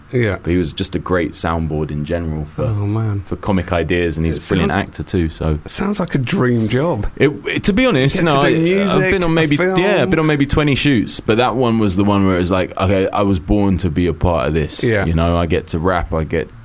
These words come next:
Speaker 2: get to improvise, I get to act, I get to write, um, and I get to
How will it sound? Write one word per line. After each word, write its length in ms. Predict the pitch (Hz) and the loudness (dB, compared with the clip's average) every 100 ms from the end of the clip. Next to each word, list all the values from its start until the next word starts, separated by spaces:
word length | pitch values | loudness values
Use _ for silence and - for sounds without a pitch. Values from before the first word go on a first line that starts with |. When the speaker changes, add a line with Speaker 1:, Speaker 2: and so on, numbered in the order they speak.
| - | -4
Speaker 2:
get 160 | 92 - | -4 -4
to 100 | - | -4
improvise, 720 | 90 87 82 73 80 80 73 | 0 2 0 0 0 0 0
I 80 | 78 | -2
get 200 | 76 - | -2 -4
to 100 | - | -4
act, 340 | 82 80 - | -2 -4 -4
I 60 | 76 | -4
get 160 | 76 - | -4 -4
to 80 | |
write, 380 | 73 80 80 - - - - - - - - | -2 0 0 -2 -8 -20 -20 -20 -20 -20 -8
um, 600 | 78 80 80 78 76 76 - - | -2 0 0 0 0 -2 -10 -6
and 180 | 85 | -4
I 80 | 85 | -2
get 240 | 82 90 - | 0 -2 -2
to 240 | 95 82 | -2 -2